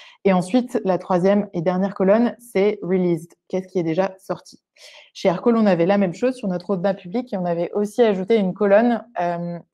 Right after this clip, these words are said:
not planned for now, qui nous permettait de communiquer aussi sur ce qu'on n'avait pas prévu de faire. Et ça, c'est parfois encore plus important, en fait,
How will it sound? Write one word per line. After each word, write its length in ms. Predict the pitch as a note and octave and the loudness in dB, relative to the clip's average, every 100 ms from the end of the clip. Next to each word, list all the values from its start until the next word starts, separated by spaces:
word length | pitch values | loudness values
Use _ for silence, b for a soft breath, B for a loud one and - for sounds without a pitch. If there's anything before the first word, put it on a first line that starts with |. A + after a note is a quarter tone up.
| - | -2
not 200 | G3+ G#3+ | 0 0
planned 300 | G#3+ G#3 G#3 | 0 2 2
for 160 | G3+ F#3 | 0 -2
now, 400 | F3 F#3 C4 - B B B B B | 2 2 0 -4 B B B B B
qui 160 | - G#3 | -4 -2
nous 100 | G3 | 2
permettait 480 | A3+ A3+ G#3+ G#3+ A3+ | 2 2 2 2 2
de 140 | F3+ | 0
communiquer 500 | F3 G3+ G3 F#3+ A3 | -4 -4 -4 -4 -4
aussi 220 | F#3 - | -4 -8
sur 140 | A#3 G#3 | -14 -12
ce 60 | |
qu'on 100 | - | -8
n'avait 260 | F3 F3 G#3+ | -6 -4 -4
pas 260 | G#3+ C4 B3 | 0 0 2
prévu 280 | - G3+ | 0 -4
de 60 | F#3 | -4
faire. 360 | F3 A#2 - - | -4 -4 -8 -14
Et 80 | D#3+ | -8
ça, 200 | G#3 G#3 | -2 -2
c'est 100 | G3+ | -2
parfois 300 | F3 E3+ F#3+ | -4 2 2
encore 220 | F3 D#3+ | 2 -6
plus 160 | G#3+ G3+ | -4 -2
important, 500 | F#3+ F3 - G#3 - | -2 -4 -2 -2 -2
en 80 | D#3+ | -6
fait, 280 | F3+ F#3 | -2 -2